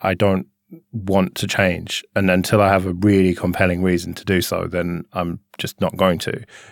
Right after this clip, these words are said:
But I think that it really is a two-horse race between Mate and Plasma for me, and they both seem sort of equally resource hungry and configurable.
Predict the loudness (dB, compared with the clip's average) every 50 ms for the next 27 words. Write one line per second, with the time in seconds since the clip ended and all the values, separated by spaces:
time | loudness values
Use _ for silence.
0 | -20 _ _ _ _ 2 4 4 4 0 -4 -14 _ _ _ _ _ _ _ -4
1 | 0 2 4 4 4 4 4 4 4 2 0 -6 _ _ _ _ _ _ -2 0
2 | 2 4 6 6 6 6 4 4 2 0 0 2 4 4 6 4 4 2 2 2
3 | 2 2 2 0 -2 -6 -6 -8 -8 -12 _ _ _ _ -6 -4 0 2 2 2
4 | 4 4 4 4 2 2 0 -2 -4 -4 -4 -6 -6 -6 -6 -6 -6 -8 -10 -12
5 | -12 -2 0 0 0 0 -2 -6 -10 -6 -2 -2 0 0 -2 -4 -8 -12 -16 -20
6 | -20 _ _ _ _ _ _ -2 0 0 2 0 0 -2 -2 0 0 0 2 4
7 | 4 4 4 4 2 -2 -4 -2 0 2 2 2 2 2 0 -2 -4 _ _ _
8 | _ _ _ _ _ _ _ _ _ _ _ _ _ -4 0 0 0 0 2 2
9 | 2 2 2 0 -2 0 2 2 4 4 4 2 2 0 -4 -8 _ _ _ _
10 | _ _ _ _ -6 -4 -2 0 2 2 4 4 2 2 0 0 0 0 0 0
11 | 0 0 0 0 0 -2 -4 -8 _ _ _ _ _ -2 0 0 2 2 0 0
12 | -2 -4 -8 -8 -4 -2 -2 0 2 2 2 4 2 2 2 2 2 2 2 2
13 | 0